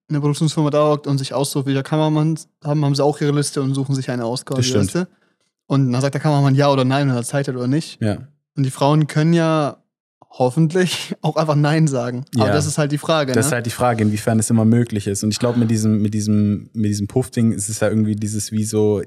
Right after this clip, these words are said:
Speaker 2: ich bin selbstständig oder ich arbeite in einer Firma.
Speaker 1: Ja.
Speaker 2: Glaub ich.
Speaker 1: Ja, kann
Speaker 2: Ich
Speaker 1: ich mir
Speaker 2: glaub, in einem,
Speaker 1: vorstellen.
Speaker 2: in einer, also in einem, in einer perfekten Welt wäre das wahrscheinlich eher sowas halt. Du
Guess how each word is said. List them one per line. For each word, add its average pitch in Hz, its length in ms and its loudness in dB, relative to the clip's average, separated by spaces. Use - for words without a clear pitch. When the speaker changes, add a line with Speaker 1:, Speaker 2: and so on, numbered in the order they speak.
Speaker 2:
ich - 160 -10
bin 107 120 -2
selbstständig 110 580 -2
oder 104 160 -2
ich 98 120 -8
arbeite 104 380 -2
in 98 80 -2
einer 92 80 -6
Firma. 98 400 -2
Speaker 1:
Ja. 131 320 -2
Speaker 2:
Glaub 104 180 2
ich. - 180 -8
Speaker 1:
Ja, 151 200 0
kann 165 140 -2
Speaker 2:
Ich 156 40 4
Speaker 1:
ich 127 80 4
mir 127 60 2
Speaker 2:
glaub, 120 80 -10
in 123 120 4
einem, 120 80 4
Speaker 1:
vorstellen. 113 220 2
Speaker 2:
in 113 140 2
einer, 110 120 0
also 110 200 -2
in 110 180 0
einem, 104 160 0
in 110 140 0
einer 104 100 0
perfekten 110 540 -4
Welt 107 220 2
wäre 101 120 0
das 101 140 -4
wahrscheinlich 98 500 -4
eher 101 220 -2
sowas 101 360 -6
halt. 101 160 -6
Du 107 120 -10